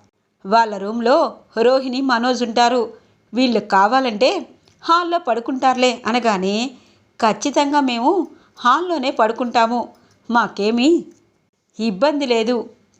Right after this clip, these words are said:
కానీ ఈ ఇంట్లో ఇంత చేస్తున్నా కనీసం నీ మాటల్లో ఇంత కూడా జాలి దయ లేకపోవడం నాకు బాధనిపిస్తుంది" అని అంటారు బాలు. ఈ ఇంట్లో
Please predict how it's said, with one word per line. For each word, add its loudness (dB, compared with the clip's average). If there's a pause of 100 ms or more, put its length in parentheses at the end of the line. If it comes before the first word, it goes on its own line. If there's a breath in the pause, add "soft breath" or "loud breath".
(140)
కానీ -2 (920)
ఈ -2 (140)
ఇంట్లో 0
ఇంత -4
చేస్తున్నా 0 (360)
కనీసం -2 (420 soft breath)
నీ -2
మాటల్లో -2 (420)
ఇంత -2 (100)
కూడా 0 (480)
జాలి 2
దయ -2
లేకపోవడం -2 (400)
నాకు 0
బాధనిపిస్తుంది" -2
అని -4
అంటారు -4
బాలు. 0 (420)
ఈ 2
ఇంట్లో 0